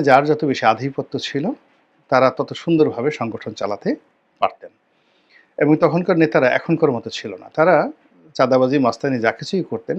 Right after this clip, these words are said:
এগুলো করে ক্যাডাররাও ওই দলীয় যারা নেতাকর্মী আছেন, তাদেরকে সাহায্য করতেন, সহযোগিতা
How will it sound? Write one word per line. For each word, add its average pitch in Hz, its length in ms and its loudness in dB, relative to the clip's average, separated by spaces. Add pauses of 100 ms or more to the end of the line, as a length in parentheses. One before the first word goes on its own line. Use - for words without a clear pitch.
(120)
এগুলো 123 220 0 (160)
করে 180 180 4 (680)
ক্যাডাররাও 151 520 4 (540)
ওই 120 100 -2 (140)
দলীয় 117 300 0
যারা 113 200 2
নেতাকর্মী 113 480 -4
আছেন, - 160 -10 (120)
তাদেরকে 107 300 -4 (280)
সাহায্য 107 280 0 (120)
করতেন, 180 200 -12 (100)
সহযোগিতা 98 380 -8